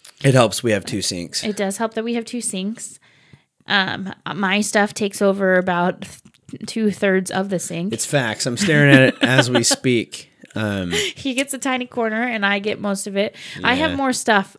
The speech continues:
Speaker 2: that I use regularly on the counter than he does.
Speaker 1: Yeah, that's
Speaker 2: Um,
Speaker 1: I don't, I don't know many guys who would have too terrible of a grievance with that, though. Like,
Speaker 2: Yeah.
Speaker 1: if I, in my, here's the thing:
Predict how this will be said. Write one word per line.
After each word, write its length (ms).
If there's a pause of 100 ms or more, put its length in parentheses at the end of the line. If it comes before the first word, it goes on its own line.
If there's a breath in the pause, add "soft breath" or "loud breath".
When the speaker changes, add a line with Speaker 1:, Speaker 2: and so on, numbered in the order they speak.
Speaker 2:
that 180
I 80
use 540
regularly 840 (180)
on 240
the 120
counter 420
than 140
he 120
does. 260
Speaker 1:
Yeah, 280 (180)
that's 400
Speaker 2:
Um, 480 (880)
Speaker 1:
I 100
don't, 220 (140)
I 100
don't 180
know 140
many 300
guys 460
who 340
would 180
have 280
too 160
terrible 380
of 100
a 40
grievance 460
with 160
that, 200
though. 240
Like, 180
Speaker 2:
Yeah. 80
Speaker 1:
if 260
I, 120
in 180
my, 180
here's 260
the 80
thing: 220